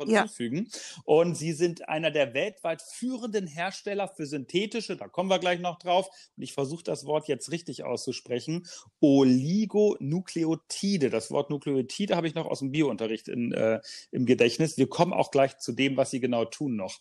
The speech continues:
Speaker 2: Aber die Frage vorweg, ich habe angedeutet, Corona-Pandemie natürlich das Top-Thema. Wann, Frau Doktor Wojciechowski, kommt der Impfstoff?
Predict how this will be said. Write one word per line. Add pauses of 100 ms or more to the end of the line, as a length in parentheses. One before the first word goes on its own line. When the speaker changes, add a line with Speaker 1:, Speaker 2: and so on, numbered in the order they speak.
(260)
Speaker 2:
Aber
die
Frage
vorweg,
ich
habe
angedeutet,
Corona-Pandemie
natürlich (260)
das
Top-Thema. (200)
Wann,
Frau
Doktor
Wojciechowski,
kommt
der
Impfstoff?